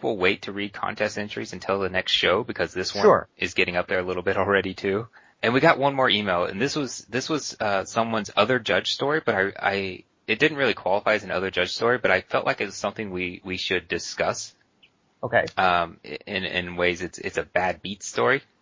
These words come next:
Speaker 1: It's a long email, and we'll, we'll just kinda take it in parts. Uh, the name is Annie Mortimer,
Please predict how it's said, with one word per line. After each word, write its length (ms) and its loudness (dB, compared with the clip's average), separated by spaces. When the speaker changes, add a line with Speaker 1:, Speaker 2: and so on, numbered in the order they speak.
Speaker 1:
It's 140 0
a 40 4
long 240 8
email, 440 2
and 120 -2
we'll, 140 -2
we'll 140 -2
just 160 -10
kinda 160 -2
take 260 -2
it 140 2
in 200 -6
parts. 400 -4
Uh, 320 -8
the 80 -2
name 180 2
is 160 -2
Annie 300 2
Mortimer, 640 -6